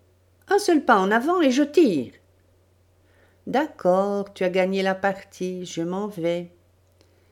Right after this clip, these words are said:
Il tendit l'oreille. « Les gosses bavardent là-bas. Ils ont trouvé Webster et compagnie.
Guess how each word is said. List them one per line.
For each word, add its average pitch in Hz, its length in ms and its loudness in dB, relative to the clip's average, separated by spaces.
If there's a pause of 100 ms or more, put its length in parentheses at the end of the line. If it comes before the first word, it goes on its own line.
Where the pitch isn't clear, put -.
(100)
Il 147 120 -8
tendit 202 380 -2
l'oreille. « 120 580 -6 (960)
Les 127 120 0
gosses 220 360 0
bavardent 131 500 -2
là-bas. 117 500 -4 (240)
Ils 147 240 -4
ont 151 80 2
trouvé 151 440 -2
Webster 147 640 0
et 139 80 -2
compagnie. 156 640 -4